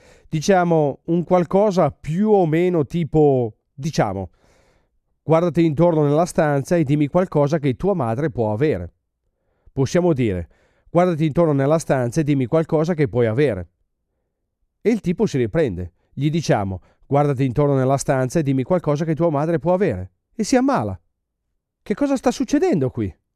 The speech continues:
È praticamente lo stesso comando di auditing.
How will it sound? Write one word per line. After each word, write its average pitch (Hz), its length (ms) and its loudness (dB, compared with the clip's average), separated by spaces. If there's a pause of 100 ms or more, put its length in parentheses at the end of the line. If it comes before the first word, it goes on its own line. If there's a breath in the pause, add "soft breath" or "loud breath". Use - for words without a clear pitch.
(160)
È - 160 -14
praticamente 214 580 -4
lo 143 100 0
stesso 214 320 -6
comando 196 340 -2
di 139 160 -2
auditing. 110 540 -4